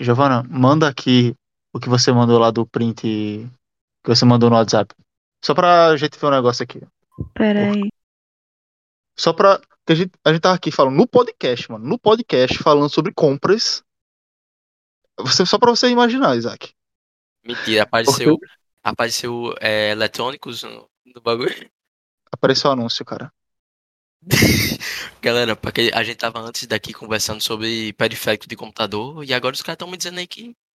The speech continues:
Speaker 3: o Google já marolou.
Speaker 1: O Google
Speaker 3: Que
Speaker 1: tá foda.
Speaker 3: que Google safado.
Speaker 1: Não, mas, tipo, o pior é que a gente tá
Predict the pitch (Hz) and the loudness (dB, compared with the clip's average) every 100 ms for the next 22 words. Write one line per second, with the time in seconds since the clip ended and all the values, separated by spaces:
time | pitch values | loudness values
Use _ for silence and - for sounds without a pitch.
0 | _ _ _ _ _ - 127 131 135 131 | _ _ _ _ _ -14 -12 -6 -6 -4
1 | 151 180 185 - _ _ _ _ _ 139 | -6 -10 -14 -18 _ _ _ _ _ -6
2 | 135 - - 131 123 - - 415 - - | -6 -6 -10 -10 -12 -14 2 2 2 -4
3 | _ _ _ - 370 370 415 _ _ _ | _ _ _ -16 -14 -14 -20 _ _ _
4 | _ _ _ - - - - 127 131 147 | _ _ _ -20 -10 -6 -2 2 4 4
5 | 285 - 127 127 127 _ _ _ - 147 | 2 4 2 2 -4 _ _ _ -8 -8
6 | 123 123 170 196 180 220 147 - - 160 | -6 -8 -4 0 4 4 4 0 -12 2
7 | 175 165 _ _ - 160 - 240 185 160 | 4 4 _ _ -6 -6 0 0 0 -4
8 | 160 165 | -2 -2